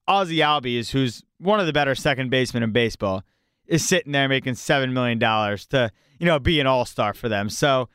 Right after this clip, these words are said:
again, I don't know what general manager Alex Anthopoulos does to these guys and their agents to get them to <laughs> sign some of these contracts, but those are my thoughts on Sale.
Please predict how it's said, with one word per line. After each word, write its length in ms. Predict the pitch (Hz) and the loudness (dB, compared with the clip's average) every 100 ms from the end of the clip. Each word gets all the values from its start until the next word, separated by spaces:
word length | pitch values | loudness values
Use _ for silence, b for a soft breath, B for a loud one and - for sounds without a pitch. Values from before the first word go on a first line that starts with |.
| _ _ | _ _
again, 360 | - 131 101 85 _ - | -4 -2 -2 -6 _ -2
I 160 | 151 | 0
don't 220 | 196 233 165 | 0 -2 0
know 220 | 151 131 | 2 2
what 440 | 110 107 120 127 - _ _ _ _ _ - | -2 0 2 2 -4 _ _ _ _ _ -18
general 320 | 131 139 131 | -2 0 2
manager 520 | 123 117 110 120 117 - _ _ | 0 0 0 0 0 -4 _ _
Alex 260 | 123 123 - | 0 2 0
Anthopoulos 600 | 120 120 113 110 117 92 - | -2 2 0 2 -2 -2 0
does 200 | 131 131 | 0 2
to 120 | 147 | 2
these 200 | 147 139 | 2 2
guys 460 | 147 143 143 139 _ _ _ _ | 0 2 0 -4 _ _ _ _
and 240 | 135 151 | -2 0
their 140 | 143 127 | 0 2
agents 300 | 127 127 127 | 2 0 -4
to 80 | 110 | -2
get 140 | 123 | -2
them 140 | 127 | -2
to 60 | 117 | -6
<laughs> 160 | - - | -6 -4
sign 180 | 143 | -4
some 180 | - 143 | -2 -2
of 60 | 127 | -2
these 120 | 110 | -2
contracts, 640 | - 123 123 117 101 - | 0 0 0 -2 -2 -4
but 220 | - 117 - b b b | 0 0 -2 b b b
those 240 | 170 208 208 | 2 2 2
are 40 | |
my 140 | 175 | 0
thoughts 340 | 143 165 147 - | 0 0 0 0
on 160 | 131 | -2
Sale. 420 | 110 139 131 107 | 0 2 2 0